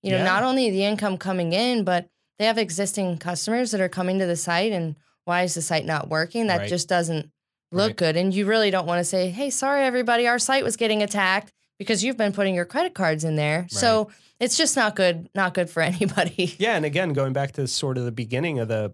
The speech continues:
Speaker 2: podcast when we were talking about those high-level regulations, I mean, if you have clients on your e-commerce site that are coming from California, for example, well, now you're subject to C C P A regulations, and you might be getting sued because if their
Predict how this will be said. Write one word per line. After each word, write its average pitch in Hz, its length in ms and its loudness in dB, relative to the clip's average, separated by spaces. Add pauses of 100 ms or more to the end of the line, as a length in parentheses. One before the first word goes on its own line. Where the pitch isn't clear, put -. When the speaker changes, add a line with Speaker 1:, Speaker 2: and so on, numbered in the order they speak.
Speaker 2:
podcast 113 500 -6
when 117 120 -6
we 113 60 -6
were 113 100 -6
talking 110 280 -6
about 117 240 -4
those 113 200 -6
high-level 117 420 -4
regulations, 120 760 -6
I 113 80 -4
mean, 117 180 -6
if 107 120 -12
you 123 80 -8
have 120 140 -6
clients 123 640 -6
on 120 220 -8
your 110 220 -6
e-commerce 117 580 -8
site 110 400 -6
that 117 120 -4
are 110 80 -6
coming 117 300 -10
from 110 400 -8 (300)
California, 127 540 -4
for 120 120 -8
example, 98 460 -10
well, 113 220 -2
now 113 300 -2
you're 123 140 -4
subject 123 540 -4
to 131 200 -4
C 131 200 -6
C 131 180 -6
P 139 220 -6
A 175 120 -2
regulations, 113 840 -6 (360)
and 113 540 -4
you 123 200 -6
might 120 280 -4
be 123 140 -8
getting 135 260 -2
sued 170 400 -4
because 117 400 -8
if 113 140 -10
their 117 560 -2